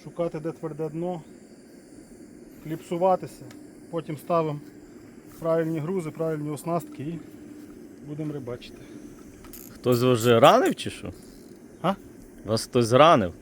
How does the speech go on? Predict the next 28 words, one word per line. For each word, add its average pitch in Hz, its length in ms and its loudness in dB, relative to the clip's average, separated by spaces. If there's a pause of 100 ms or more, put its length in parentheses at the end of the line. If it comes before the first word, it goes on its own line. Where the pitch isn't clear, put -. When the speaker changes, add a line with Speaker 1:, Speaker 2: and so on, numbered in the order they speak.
(140)
Speaker 1:
Де? 156 200 0 (600)
Speaker 2:
Та 98 80 -10
футболка 120 640 4
розірвана. 110 480 2
Speaker 1:
А, - 20 2
то 160 120 -4
може 151 200 -4
де 151 100 -4
зачепив. 135 460 -12 (640)
Speaker 2:
Може, 101 160 -4
якась 107 280 2
жі-, 107 180 -2
жінка 170 440 2 (280)
Speaker 1:
Та - 140 -20
де? - 120 -20 (220)
Speaker 2:
зачіпалась 110 640 4
до 92 140 -4
вас? 90 140 -8
Speaker 1:
Хіба 151 240 -6
своя. 143 360 -10 (440)
Speaker 2:
Своя? 104 540 -2 (180)
Своя 123 440 6
теж 160 260 4
може, 143 440 2
Speaker 1:
Так. 92 120 -10
Speaker 2:
так? 101 180 -6 (340)
Подряпати. 123 720 6 (100)
Speaker 1:
Так. 151 240 -16